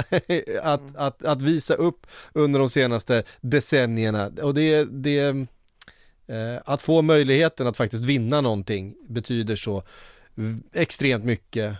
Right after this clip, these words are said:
Speaker 1: för, eh, för supportrar och för en, för en, eh, klubb. Och West Ham har ju en bra möjlighet här och jag skulle väl ändå hålla dem som,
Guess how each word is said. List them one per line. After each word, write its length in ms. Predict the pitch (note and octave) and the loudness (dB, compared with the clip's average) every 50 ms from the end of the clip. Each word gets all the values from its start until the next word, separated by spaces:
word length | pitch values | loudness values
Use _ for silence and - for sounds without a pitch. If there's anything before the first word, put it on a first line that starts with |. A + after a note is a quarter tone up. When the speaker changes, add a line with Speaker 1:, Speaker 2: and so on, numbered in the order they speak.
| - - | -14 -16
Speaker 1:
för, 600 | - - A#2+ A2 G#2+ G#2 G2+ G2+ G#2 G#2 G#2 G2+ | -6 -4 -2 0 0 0 0 -2 -2 -2 -2 -2
eh, 60 | G2 | -4
för 140 | - - A#2+ | -2 -2 -2
supportrar 480 | - - G#2+ - A#2+ A2 G2 - A2+ G#2+ | -2 -2 -6 -4 -4 -4 -4 -4 -4 -4
och 120 | G#2 - | -4 -4
för 160 | - A2+ G#2+ | -4 -4 -4
en, 340 | G#2 G2 G2 G2+ - A2+ G2 | -2 -4 -6 -8 -10 -12 -14
för 220 | - - A#2 G#2+ | -12 -10 -10 -8
en, 240 | G2+ G2 G2 G2+ G2+ | -8 -8 -8 -8 -10
eh, 280 | G2+ G2 G2 G2 G2 G2 | -10 -10 -10 -10 -10 -10
klubb. 320 | - - A#2 G#2 G2 F#2+ | -10 -8 -8 -8 -6 -6
Och 140 | G2 G2 G2 G2 - - | -6 -6 -6 -8 -12 -10
West 280 | - A2+ B2+ A#2 - - | -4 -4 -4 -4 -2 -4
Ham 120 | B2 A2 | -4 -2
har 100 | A2+ A#2 | 0 0
ju 40 | C3+ | 0
en 80 | D3+ B2 | 0 0
bra 240 | A2 G#2+ G#2 G2+ - _ _ - - _ - | 0 -2 -2 -4 -6 _ _ -20 -20 _ -6
möjlighet 480 | - C3+ B2+ A#2+ G#2+ A2+ B2 B2+ - - | -2 0 0 2 2 0 0 -2 -2 -4
här 160 | G#2+ F#2+ F#2 | -6 -6 -6
och 80 | F#2+ G2 | -6 -8
jag 280 | G2 G2+ G2+ G2 G#2 - _ _ _ _ _ _ _ _ | -8 -8 -10 -12 -14 -20 _ _ _ _ _ _ _ _
skulle 260 | - - A#2+ G#2+ A2 | -8 -6 -4 -2 -2
väl 100 | B2 C3 | 0 0
ändå 180 | C#3+ C3+ B2+ | 0 0 2
hålla 240 | A#2+ C3+ C3+ A#2+ A#2+ | 0 0 0 0 0
dem 140 | B2+ C#3+ C#3+ | 0 0 -2
som, 320 | C3 - B2+ A#2 A2+ G2+ | -2 -2 -2 -2 -2 -6